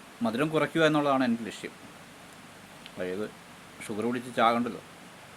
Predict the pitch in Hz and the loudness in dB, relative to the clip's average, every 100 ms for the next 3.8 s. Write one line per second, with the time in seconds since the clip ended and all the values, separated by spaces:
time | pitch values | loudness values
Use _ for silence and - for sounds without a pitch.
0 | - - - - - 104 113 127 98 - | -18 -18 -18 -8 -2 0 2 0 -2 -4
1 | - - - - - - - - - - | -14 -16 -18 -18 -18 -18 -18 -18 -18 -18
2 | - - 135 160 160 - - - - - | -10 -4 0 0 -2 -12 -18 -20 -18 -6
3 | - 131 147 139 143 139 143 143 | 0 2 4 4 4 2 0 -2